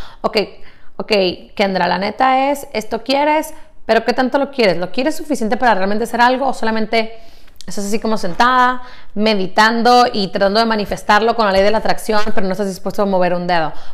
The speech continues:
Porque déjame decirte que así no es como la ley de la atracción funciona. Funciona, el universo funciona así. Tú le pides lo que quieres y lo va a traer, pero solo lo va a traer si tú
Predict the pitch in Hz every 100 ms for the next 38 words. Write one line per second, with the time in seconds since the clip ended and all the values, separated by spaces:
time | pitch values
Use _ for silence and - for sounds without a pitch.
0 | - 226 226 220 269 269 240 233 233 240
1 | 254 208 190 - 226 233 233 233 247 233
2 | 208 185 180 190 190 - 185 165 170 -
3 | 180 - - - - - - - - 202
4 | - 254 269 302 320 - - 220 233 262
5 | 277 370 359 269 220 214 196 170 - -
6 | - 285 349 370 330 349 349 320 262 -
7 | 226 233 330 - - - - 254 262 208
8 | 208 220 214 202 180 - - - - 226
9 | - - 311 370 349 240 247 254 254 -
10 | 226 - 330 403